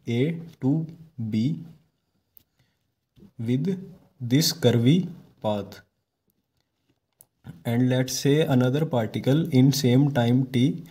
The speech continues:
travels A to B in a straight line. So A B in straight line is the displacement. As we clearly see, the displacement is,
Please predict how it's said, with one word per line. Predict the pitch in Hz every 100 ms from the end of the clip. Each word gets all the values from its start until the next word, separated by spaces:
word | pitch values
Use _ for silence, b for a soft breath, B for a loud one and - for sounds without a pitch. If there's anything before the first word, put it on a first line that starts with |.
| B B _
travels | 117 117 135 156 - -
A | 123 131 135
to | - 143
B | 135 113 131 170 B B _
in | 117 131
a | 185 185 -
straight | - - 123 120 117
line. | 110 104 98 - - _ _ _
So | - 131 135
A | 127 127
B | 123 160
in | 156 156
straight | - 120 123
line | 127 135
is | 139 123
the | 131
displacement. | 123 - 107 104 117 123 120
As | 117 123
we | 131
clearly | 131 123 123 - 123
see, | 123 113 151 165 B B
the | 110
displacement | 113 - 113 117 127 127 139
is, | 131 123